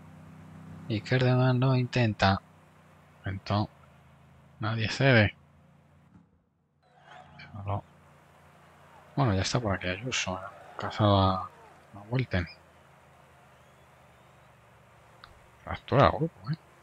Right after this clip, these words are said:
Esto que aquí puede haber sustos.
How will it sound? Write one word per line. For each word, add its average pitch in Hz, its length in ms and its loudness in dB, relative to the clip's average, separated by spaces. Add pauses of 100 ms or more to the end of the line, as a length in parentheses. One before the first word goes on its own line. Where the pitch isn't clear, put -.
(500)
Esto 107 200 -6
que 101 80 2
aquí 107 800 6 (1300)
puede 113 140 -4
haber 113 120 0
sustos. - 760 -2